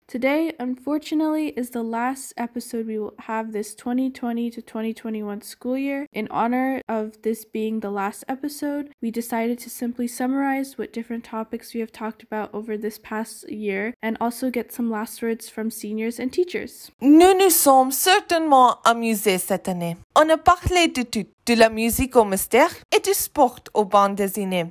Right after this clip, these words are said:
Speaker 2: Je ne sais pas pour vous, mais mes épisodes préférés sont l'épisode à propos de l'anime et les bandes dessinées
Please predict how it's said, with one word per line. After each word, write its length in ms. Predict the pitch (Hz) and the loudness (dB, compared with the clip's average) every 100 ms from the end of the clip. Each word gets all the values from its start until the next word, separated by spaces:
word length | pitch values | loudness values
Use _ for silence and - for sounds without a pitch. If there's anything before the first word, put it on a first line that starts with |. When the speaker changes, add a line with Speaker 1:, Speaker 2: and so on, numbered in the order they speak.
| - - | -10 2
Speaker 2:
Je 140 | 453 | 4
ne 120 | 466 | 4
sais 220 | - 392 | 4 2
pas 240 | 359 330 294 | 6 6 6
pour 220 | 294 262 | 2 -2
vous, 460 | 226 202 233 185 196 _ | -2 -2 -2 -2 -6 _
mais 380 | 262 294 294 277 | 2 4 6 4
mes 280 | 277 359 440 | 2 2 2
épisodes 480 | 285 285 269 269 254 | 0 0 0 0 0
préférés 680 | - 262 233 214 220 202 202 | 0 0 2 -2 0 0 0
sont 320 | - 226 214 | 0 2 4
l'épisode 640 | 208 208 208 262 240 254 240 | 4 2 2 0 2 4 2
à 80 | |
propos 500 | 202 - 202 - 208 | -2 -6 -8 -2 -2
de 160 | 214 214 | -2 -4
l'anime 360 | 165 165 170 170 | -2 -2 -2 -2
et 260 | 175 180 | -2 -2
les 140 | 180 170 | -2 -2
bandes 320 | 165 170 175 | 2 2 2
dessinées 480 | 180 180 196 202 | -4 -4 0 2